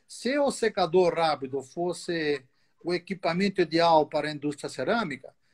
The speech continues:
a gente teria secador rápido em todo lugar, né? Não tem sentido não ter, né? Um olealte mais enxuto,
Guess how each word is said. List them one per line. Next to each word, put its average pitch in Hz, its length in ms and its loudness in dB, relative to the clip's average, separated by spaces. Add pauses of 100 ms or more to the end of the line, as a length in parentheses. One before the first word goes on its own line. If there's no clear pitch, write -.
(120)
a 190 120 -2
gente 196 260 -4
teria 233 300 -2
secador 190 440 0
rápido 185 280 -2
em 214 80 0
todo 226 180 -4
lugar, 151 340 -4 (320)
né? 220 220 0 (560)
Não 143 100 -12
tem 160 160 -4
sentido 170 480 6
não 220 160 2
ter, 139 280 10
né? 135 240 -4 (400)
Um 135 360 -4
olealte 156 520 6
mais 143 500 -4 (260)
enxuto, 151 960 0